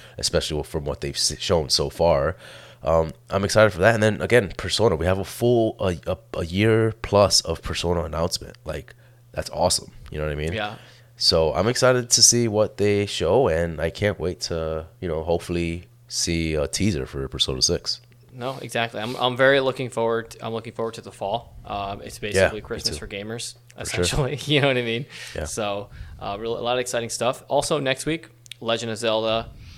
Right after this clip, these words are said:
Speaker 2: um, H D coming out.
Speaker 1: Mm.
Speaker 2: Skyward
Speaker 1: Yeah.
Speaker 2: Sword for Switch.
Speaker 1: Mm-hmm.
Speaker 2: So make sure you pick that up next Friday.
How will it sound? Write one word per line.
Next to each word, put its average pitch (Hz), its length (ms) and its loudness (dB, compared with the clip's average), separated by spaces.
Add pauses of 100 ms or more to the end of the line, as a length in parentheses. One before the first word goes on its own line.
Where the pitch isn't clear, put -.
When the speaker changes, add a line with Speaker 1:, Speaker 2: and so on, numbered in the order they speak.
(320)
Speaker 2:
um, 98 560 -8 (240)
H 107 220 -10
D 127 240 -4 (480)
coming 127 220 -2
out. 147 260 0 (240)
Speaker 1:
Mm. 107 280 -8
Speaker 2:
Skyward 104 400 -6
Speaker 1:
Yeah. 87 80 6
Speaker 2:
Sword 90 100 4
for - 100 -14
Switch. 120 320 -2
Speaker 1:
Mm-hmm. 92 200 -8 (100)
Speaker 2:
So 98 340 -8
make 107 160 -8
sure 107 120 -12
you - 40 -20
pick 107 160 -10
that 104 100 -6
up 101 100 -4
next 101 200 -10
Friday. 113 340 -2